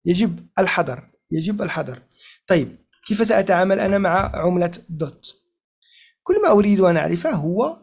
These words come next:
هذه الموجة، بنية هذه الموجة هي التي ستقول لي هل سيكون هناك صعود على الأقل مثل هذا الصعود هنا ولا لا. طيب،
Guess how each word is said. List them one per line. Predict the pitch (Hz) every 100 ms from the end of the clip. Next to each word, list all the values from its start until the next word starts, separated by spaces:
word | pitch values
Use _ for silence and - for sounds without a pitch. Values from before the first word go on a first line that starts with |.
| -
هذه | 175 262 277 226
الموجة، | 202 170 151
بنية | 156 196 196 165
هذه | 165 -
الموجة | 135 139 180 208 339 - _ _ _ _
هي | 156 196
التي | 226 240
ستقول | 233 233 214 208 190
لي | 175
هل | 170 226
سيكون | 226 220 220
هناك | 208 208
صعود | 208 180 170
على | 180
الأقل | - - 202
مثل | 202 190
هذا | 175
الصعود | 170 - 160 156
هنا | 196 302
ولا | 269 151
لا. | 131 - _ _ _ _ _ _ - _ _
طيب، | - 131